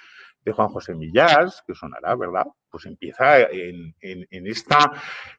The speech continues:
corriente que sigue siendo muy minoritaria, ¿eh? Es decir, eh, tarda mucho,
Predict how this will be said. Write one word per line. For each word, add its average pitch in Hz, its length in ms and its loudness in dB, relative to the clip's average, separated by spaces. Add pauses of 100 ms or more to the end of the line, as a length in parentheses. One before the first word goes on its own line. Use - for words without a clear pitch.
(140)
corriente 151 480 6
que 151 100 6
sigue 131 300 0
siendo 160 220 -2
muy 175 160 0
minoritaria, 107 840 -4
¿eh? 160 260 -6 (120)
Es 95 80 -2
decir, 101 340 0 (1040)
eh, 90 140 -2
tarda 160 360 4
mucho, 156 560 0